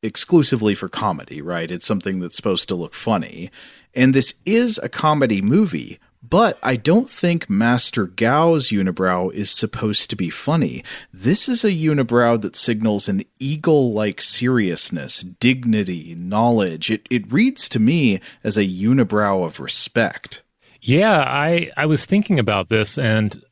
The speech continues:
Speaker 2: I, I think you're right. It seems to be sternness. I can't really tell how comedic it's supposed to look because it,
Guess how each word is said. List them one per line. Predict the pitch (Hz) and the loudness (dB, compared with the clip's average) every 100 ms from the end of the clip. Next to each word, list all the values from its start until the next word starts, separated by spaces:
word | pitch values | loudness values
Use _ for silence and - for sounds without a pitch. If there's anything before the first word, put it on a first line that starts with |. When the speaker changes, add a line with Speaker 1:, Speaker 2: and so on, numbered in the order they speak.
| - | -6
Speaker 2:
I, | 135 143 | -2 -2
I | |
think | 143 220 240 | 0 0 4
you're | 170 | 4
right. | 104 127 127 | 4 4 2
It | 113 | -2
seems | - - 233 262 - | -2 2 2 2 -2
to | |
be | 147 151 131 | 0 4 4
sternness. | - - - 117 110 113 135 - - - - - - | 2 -2 2 4 4 4 2 0 -8 -12 -20 -20 -6
I | 120 | -6
can't | - 185 196 165 | -2 2 2 4
really | 165 160 | 4 4
tell | 143 - 156 160 151 139 - - - | 2 0 2 4 4 0 -4 -14 -10
how | - 143 | -2 0
comedic | 143 139 131 139 139 123 | 0 2 2 4 2 2
it's | - | -2
supposed | - 131 - 170 180 | 0 -2 2 0 2
to | 131 | 2
look | 107 110 113 | 4 2 0
because | 120 143 | 2 4
it, | 147 | 2